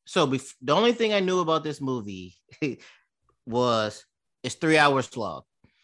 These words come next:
And honestly, I wish I didn't know that. This weighed on me heavily for this last two days. I explained how me and the wife was out this weekend, and I was telling her she wanted to do more stuff,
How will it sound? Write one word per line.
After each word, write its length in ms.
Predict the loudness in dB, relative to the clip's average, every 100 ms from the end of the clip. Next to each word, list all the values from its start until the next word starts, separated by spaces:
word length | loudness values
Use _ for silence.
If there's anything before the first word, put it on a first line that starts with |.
| _ _ _
And 500 | -2 2 2 0 -2 -8 _ _ _ _ _ _ _ _ _ _ _ _ _ _ _ 2
honestly, 680 | 4 4 0 0 0 0
I 120 | 0
wish 260 | 2 0 -2
I 80 | -2
didn't 220 | -2 -4
know 180 | -4 -4
that. 300 | -2 -4 -6 _ _ _ _
This 200 | -8 -6
weighed 300 | 0 2 2
on 120 | 2
me 140 | 0 -2
heavily 580 | -4 -4 -4 -8 -10 -12
for 260 | -12 -10
this 220 | -10 -10
last 340 | -6 -6 -6 -12 _ _ _ _ _ _ _ _ _ _ _
two 160 | -8
days. 420 | -6 -6 -10 -16 -20 -20 -20 -20 _ _ _
I 120 | -2 -2
explained 460 | 0 0 2 2
how 200 | 2 0
me 200 | 2 0
and 80 | 0
the 40 |
wife 320 | 0 0 0 -2
was 160 | -2
out 300 | 0 0 -2
this 200 | -6 -6
weekend, 580 | -4 -4 -2 -2 0 -2 -8 _
and 120 | -6 -4
I 80 |
was 180 | -4 -4
telling 320 | 0 2 2
her 180 | 0 -2
she 200 | -6 -8
wanted 300 | -2 -2 0
to 60 | 0
do 60 |
more 220 | 0 0 -2
stuff, 360 | -2 -2 -2